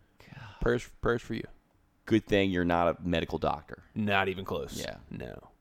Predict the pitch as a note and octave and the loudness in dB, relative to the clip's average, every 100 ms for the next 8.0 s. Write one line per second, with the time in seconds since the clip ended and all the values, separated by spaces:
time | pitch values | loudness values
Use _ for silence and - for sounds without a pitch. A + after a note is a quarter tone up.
0 | _ - - E2+ E2+ C2+ - B1 A#1 D#2 | _ -14 -6 -2 -2 -2 -4 -8 -10 -10
1 | D2 D#2+ - - - D2 - - A#1+ - | -8 -8 -8 -8 -8 -10 -10 -12 -12 -14
2 | - - C3+ G#2+ - G2+ G#2 B2 B2+ - | -16 -2 2 2 -2 -4 -2 0 0 2
3 | B2 G#2+ - G#2+ - D#3 - _ - - | 0 0 0 4 6 4 2 _ 2 12
4 | G#2+ E2+ D#2+ - E2 D2+ E2 A2+ A#2+ A#2 | 12 12 8 4 6 8 10 10 10 10
5 | A#2 A2+ G#2+ G#2+ G#2 G#2 G2 - F2+ - | 8 8 8 8 6 2 2 -2 -6 -6
6 | - A#2 - - - A#2 - B2+ C#3 F#2 | -2 -2 -4 -12 -2 -2 2 6 6 4
7 | F#2+ F#2 F2+ G2 A#2+ - C3 C3+ F#2 F2 | 0 -2 -2 -2 2 10 12 12 10 6